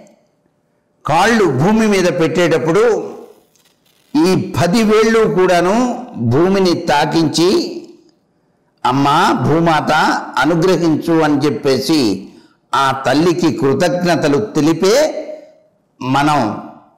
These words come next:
కాళ్ళు భూమి మీద పెట్టి నమస్కారం చేసి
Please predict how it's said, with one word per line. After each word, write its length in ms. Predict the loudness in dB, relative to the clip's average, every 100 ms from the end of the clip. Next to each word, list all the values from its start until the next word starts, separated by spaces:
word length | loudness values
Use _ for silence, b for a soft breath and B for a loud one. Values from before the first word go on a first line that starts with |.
| _ _ _ _ _ _ _ -2
కాళ్ళు 360 | 2 2 2
భూమి 420 | 2 2 2 2
మీద 220 | 2 2 0
పెట్టి 840 | 0 0 -2 0 0 2 -2 -8 -16 -20 _ _ _ _ _ _ _ _ -6
నమస్కారం 720 | -2 -2 -2 0 2 0 0 0
చేసి 720 | 0 0 0 0 -2 -6 -10